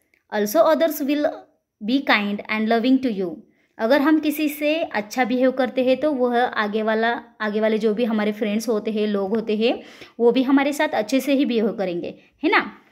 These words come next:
But do you know what others will do if you are unkind and hateful? क्या आपने कभी सोचा है, अगर आपने किसी के साथ बुरा बर्ताव किया, बुरे तरीके से आपने किसी के साथ बिहेव किया,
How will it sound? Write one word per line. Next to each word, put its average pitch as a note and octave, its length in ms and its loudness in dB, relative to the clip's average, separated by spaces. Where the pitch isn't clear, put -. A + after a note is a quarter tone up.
But C#4+ 200 4
do C#4+ 100 2
you A4 160 6
know D#4+ 340 6
what B3 160 0
others D4+ 400 0
will D#4+ 160 -2
do E4 260 0
if C#4+ 220 -2
you A#3 140 0
are G3+ 280 2
unkind C4+ 500 2
and F#3+ 240 -4
hateful? C4+ 360 -2
क्या A#3 120 2
आपने A3 240 0
कभी C4+ 220 2
सोचा B3 300 0
है, C#4+ 280 2
अगर A#3+ 200 4
आपने C4+ 280 4
किसी C#4 260 -2
के C#4+ 100 -2
साथ D#4 180 0
बुरा A3 380 0
बर्ताव B3+ 360 2
किया, C4+ 400 -2
बुरे B3 220 4
तरीके C4 300 0
से C4 120 -2
आपने G#3+ 260 -2
किसी C4 200 -6
के C4+ 100 -4
साथ C4+ 160 -2
बिहेव A3 440 0
किया, C4+ 340 2